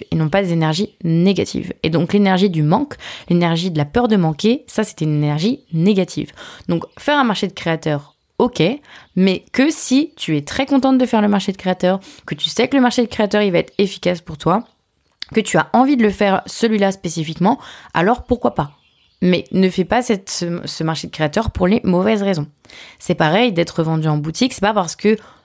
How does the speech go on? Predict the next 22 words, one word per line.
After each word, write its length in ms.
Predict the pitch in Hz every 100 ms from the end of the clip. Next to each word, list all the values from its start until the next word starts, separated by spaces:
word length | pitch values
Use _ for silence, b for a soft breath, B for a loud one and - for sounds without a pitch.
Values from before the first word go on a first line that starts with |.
| B -
une 200 | 269 247
boutique 520 | 240 - 247 - -
super 380 | - - 196 233
connue, 360 | - 233 247 240
j'en 140 | 185
sais 140 | 170 196
rien, 260 | 214 214
ou 100 | 196
une 200 | 185 190
boutique 340 | 170 196 - 185
voisine 400 | 170 196 214 208
de 80 |
ta 140 | 180 180
maison, 300 | 190 185 208
dans 100 | 175
ton 160 | 185
quartier, 380 | 185 180 - 208
c'est 120 | 196
juste 180 | 165 180
à 60 | 180
côté, 300 | 196 190 196
blablabla, 460 | 170 170 165 175